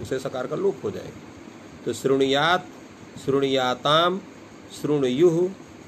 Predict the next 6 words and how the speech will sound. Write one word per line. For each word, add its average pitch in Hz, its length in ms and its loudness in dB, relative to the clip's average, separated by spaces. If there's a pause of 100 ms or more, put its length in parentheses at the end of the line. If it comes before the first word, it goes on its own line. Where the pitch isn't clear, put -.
(240)
शृणुयाः, 143 800 2
शृणुयातम, 135 1300 0 (380)
शृणुयात 131 680 2 (440)
और 110 100 -2
शृणुयाम, 139 960 2 (2250)
अशृणुयाव, 151 1040 4